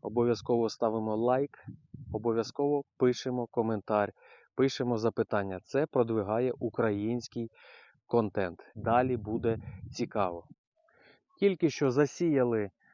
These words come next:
другий прямокутничок, другу дослідницьку діляночку травосумішю Д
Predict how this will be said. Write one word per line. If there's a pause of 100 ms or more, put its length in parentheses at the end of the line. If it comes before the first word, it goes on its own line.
(160)
другий
прямокутничок, (160)
другу
дослідницьку
діляночку (260)
травосумішю (400)
Д